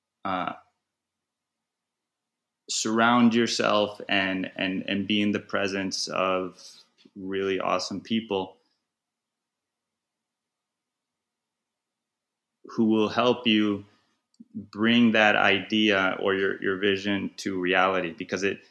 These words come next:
it takes so many different people and, and the support, and the support of, of so many people outside of yourself and your own passion to make something like that happen. Um, uh, and, and, and, and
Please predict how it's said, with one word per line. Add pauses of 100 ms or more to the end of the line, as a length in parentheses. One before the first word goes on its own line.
(160)
it
takes (100)
so
many
different
people
and,
and
the
support,
and
the
support
of, (120)
of
so
many
people (460)
outside
of
yourself
and
your
own
passion
to
make
something
like
that
happen. (580)
Um, (1080)
uh, (960)
and,
and,
and,
and